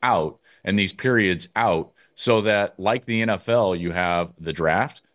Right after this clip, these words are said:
you have free agency, and they're separate so that you can build rosters. I think that's an important piece of this.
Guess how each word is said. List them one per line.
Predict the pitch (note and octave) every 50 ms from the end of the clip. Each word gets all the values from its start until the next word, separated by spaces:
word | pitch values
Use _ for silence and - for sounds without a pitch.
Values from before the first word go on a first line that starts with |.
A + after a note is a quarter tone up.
| _ _ _ -
you | F#2+ F#2+
have | E2+ E2 E2 E2 E2 D#2+ D#2 -
free | - - G2+ F2+ E2
agency, | D#2+ F2 F#2 F#2+ A2 A2+ A2+ - B2 B2 C3 - -
and | G#2 F#2+ F#2 F2
they're | E2+ D#2+ D#2
separate | - - - - - - D#3+ D#3+ - - G#2 F#2 - -
so | - A#2 G2+
that | G#2 G#2+ -
you | A2 G2+
can | - - G2+ F#2
build | E2+ D2+ - G#2+ G#2+ G#2 F#2+ F2 -
rosters. | F2 E2+ E2+ E2+ F2+ - - - D#2+ - - -
I | - F2+
think | F2+ G#2+ G2 -
that's | G2 F#2 - -
an | F#2 F2
important | D#2 - - F#2 F2 C2 D2+ D2 -
piece | - - E2+ - -
of | E2
this. | - - - - - -